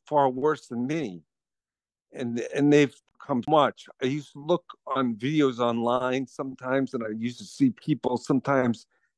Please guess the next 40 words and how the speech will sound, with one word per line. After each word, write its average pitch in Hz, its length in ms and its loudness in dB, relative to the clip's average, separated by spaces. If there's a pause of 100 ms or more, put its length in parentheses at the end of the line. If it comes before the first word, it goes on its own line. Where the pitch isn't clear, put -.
(360)
missing 139 580 2 (720)
limbs 139 420 2
of 180 80 -14
their 110 100 0
body 139 500 2
or 101 60 -8
people - 360 -14
that 104 140 -8
came 135 260 4
back 127 280 2
from 101 180 -4
the 101 60 2
military 131 560 2
with 110 280 -6
all 127 280 0
these 120 380 -10 (680)
T 147 80 -2
B 117 200 2
Is 127 600 2
and 104 100 -8
all 120 140 -2
these 120 180 -6
other, 127 220 -4 (140)
other 135 220 -4
things. 147 420 -4
And 110 140 -2
it's 104 140 -10
just - 220 -10
like, 120 260 4 (1200)
these 160 300 2
people 151 340 2
have 113 180 4 (360)
far 170 380 4
worse 127 420 2
than 117 200 -4
what 123 100 -2
I 147 140 2
have, 101 420 -4 (240)
and 107 140 -4
they're, 117 180 2